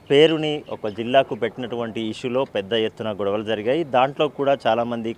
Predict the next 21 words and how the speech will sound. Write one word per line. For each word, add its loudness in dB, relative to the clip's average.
కాపు 2
యువకులు, -2
ఆ, 8
కేసుల్లో 6
ఇరుక్కున్నారని 2
చెప్తా -2
ఉన్నారు. 2
ఉద్దేశపూర్వకంగా 4
ఈ 4
ఘటన 4
అంతా 2
కూడా 4
జరిగిందనే 0
ఆరోపణ-, 2
ఆరోపణలు 2
గుప్పిస్తున్నటువంటి -6
కాపునాడు 4
నాయకులు -2
ప్రస్తుతం -6
మనతో -6
ఉన్నారు. -6